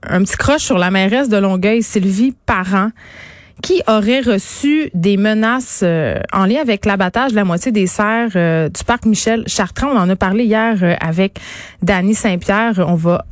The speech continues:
euthanasier ces cerfs-là pour contrôler les populations. Et là, elle reçoit des menaces, euh, la mairesse, des menaces assez sérieuses pour que la police s'en mêle.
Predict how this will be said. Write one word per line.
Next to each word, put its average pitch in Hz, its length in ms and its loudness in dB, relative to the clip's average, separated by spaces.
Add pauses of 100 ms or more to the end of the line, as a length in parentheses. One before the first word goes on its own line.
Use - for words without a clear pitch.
(340)
euthanasier 202 880 2
ces - 220 0
cerfs-là 180 560 0
pour - 180 -2
contrôler 196 380 0
les 214 80 2
populations. 180 800 0
Et 170 60 0
là, 185 100 2
elle 165 180 0
reçoit 165 320 0
des 185 140 0
menaces, 180 480 0
euh, 165 100 2
la 165 140 0
mairesse, 180 220 0
des 202 60 0
menaces 190 280 0
assez 185 240 -2
sérieuses 190 440 0
pour 160 140 -4
que - 80 -2
la 170 60 0
police 202 280 0
s'en 170 240 0
mêle. 170 480 0